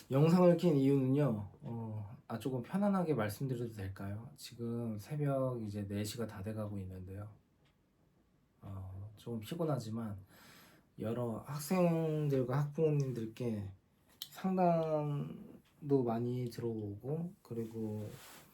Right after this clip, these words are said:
메일도 많이 받고, 카톡도 많이 받고, 그리고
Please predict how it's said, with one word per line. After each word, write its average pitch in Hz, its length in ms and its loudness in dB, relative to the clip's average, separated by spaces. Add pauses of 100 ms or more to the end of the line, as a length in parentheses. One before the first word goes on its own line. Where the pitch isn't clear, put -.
(460)
메일도 131 480 4
많이 110 280 -4
받고, 139 640 -10 (720)
카톡도 - 520 -8
많이 110 280 -4
받고, 170 680 -12 (1040)
그리고 131 420 -6